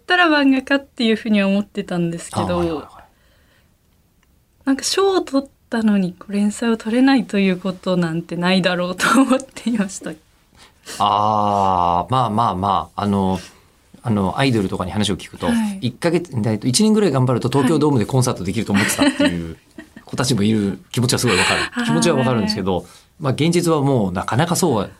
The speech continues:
Speaker 1: そうですね。
Speaker 2: なってなくて、
Speaker 1: はい。
Speaker 2: で、四ヶ月かけて書き上げたけど、
Speaker 1: はい。
Speaker 2: まだ連載は始めてないわけですよね。
Speaker 1: はい。
Speaker 2: その段階で、
Speaker 1: はい。
Speaker 2: もう連載の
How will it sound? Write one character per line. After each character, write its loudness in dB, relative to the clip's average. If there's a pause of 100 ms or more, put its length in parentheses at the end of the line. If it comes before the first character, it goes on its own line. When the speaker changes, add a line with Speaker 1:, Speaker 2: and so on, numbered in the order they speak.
(120)
Speaker 1:
そ -12
う -12
で -10
す -10
ね。 -4
Speaker 2:
な 0
っ -4
て 0
な -2
く -14
て、 -20
Speaker 1:
は -2
い。 -2
Speaker 2:
で、 -4
四 0
ヶ -2
月 -2
か -12
け -4
て -8
書 -12
き -4
上 0
げ 0
た -6
け -2
ど、 -2
Speaker 1:
は 0
い。 -8 (320)
Speaker 2:
ま 2
だ 2
連 2
載 0
は 0
始 2
め 4
て 0
な 4
い 4
わ -2
け -6
で -14
す -16
よ -18
ね。 -10
Speaker 1:
は 2
い。 -2 (640)
Speaker 2:
そ -2
の 4 (120)
段 0
階 2
で、 2
Speaker 1:
は -2
い。 -8
Speaker 2:
も 2
う -6
連 4
載 2
の 2